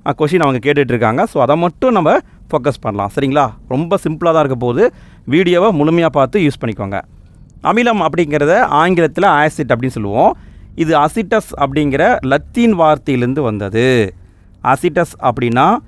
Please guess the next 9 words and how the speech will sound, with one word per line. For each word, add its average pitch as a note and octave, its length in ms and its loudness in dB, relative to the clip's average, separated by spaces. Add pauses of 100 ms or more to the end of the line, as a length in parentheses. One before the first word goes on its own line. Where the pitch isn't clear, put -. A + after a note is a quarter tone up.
(320)
புளிப்புச்சுவைன்னு E3+ 840 0
அர்த்தம். B2+ 400 -2 (260)
அதாவது C3 680 2
அமிலம் D3+ 400 -2
இருக்கிற C3+ 280 -2
எல்லா C3+ 400 0
பொருளும் B2+ 720 0 (320)
புளிக்கும், E3 480 -2 (340)
அதனால D3 640 2